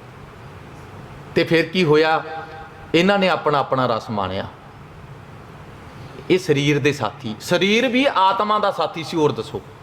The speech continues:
ਇਹ ਕਾਇਆ ਹੈ ਨਾ ਜਿਹੜੀ ਸਰੀਰ, ਇਹ, ਇਹ ਵੀ ਜੀਵ ਆਤਮਾ, ਗੱਲ ਜੀਵ ਆਤਮਾ ਦੀ ਹੈ, ਇਕੱਲੀ ਉਸੇ ਨੇ ਜਾਣਾ, ਬਾਕੀ ਸਭ ਕੁਝ ਇੱਥੇ ਹੀ ਰਹਿ ਜਾਣਾ। ਗੱਲ ਤਾਂ ਉਹਦੀ ਚੱਲਦੀ ਪਈ ਹੈ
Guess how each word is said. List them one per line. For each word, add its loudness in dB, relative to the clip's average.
ਇਹ 4
ਕਾਇਆ 2
ਹੈ 2
ਨਾ 2
ਜਿਹੜੀ 2
ਸਰੀਰ, 4
ਇਹ, 4
ਇਹ 8
ਵੀ 2
ਜੀਵ 2
ਆਤਮਾ, 2
ਗੱਲ 0
ਜੀਵ 0
ਆਤਮਾ 0
ਦੀ -2
ਹੈ, 4
ਇਕੱਲੀ 0
ਉਸੇ 6
ਨੇ 4
ਜਾਣਾ, 4
ਬਾਕੀ -2
ਸਭ 0
ਕੁਝ 0
ਇੱਥੇ -2
ਹੀ 0
ਰਹਿ 4
ਜਾਣਾ। 2
ਗੱਲ 2
ਤਾਂ 2
ਉਹਦੀ 2
ਚੱਲਦੀ 0
ਪਈ 2
ਹੈ 2